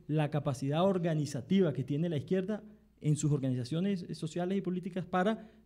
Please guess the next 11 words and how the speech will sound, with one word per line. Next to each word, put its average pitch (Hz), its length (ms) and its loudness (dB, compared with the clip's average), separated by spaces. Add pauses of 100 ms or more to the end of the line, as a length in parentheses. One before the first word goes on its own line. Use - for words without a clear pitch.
(160)
eh, 151 200 0
mantener 151 640 2
a 156 80 -4
los 143 100 -4
jóvenes. 120 400 -6
En 165 100 2
las 156 100 0
universidades 151 540 0
se 185 140 -4
nota 156 200 -4
muchísimo. 120 540 -6